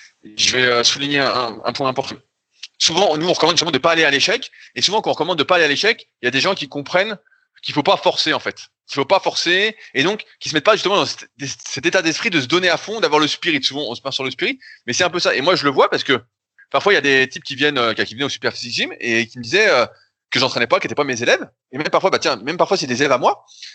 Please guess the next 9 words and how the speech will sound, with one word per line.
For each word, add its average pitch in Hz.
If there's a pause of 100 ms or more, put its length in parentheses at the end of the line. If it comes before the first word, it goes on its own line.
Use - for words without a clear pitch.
(240)
Et, 170
euh, 120
tu -
sais, 190
bah, 117
je -
fais 123
noter, 147
euh, 95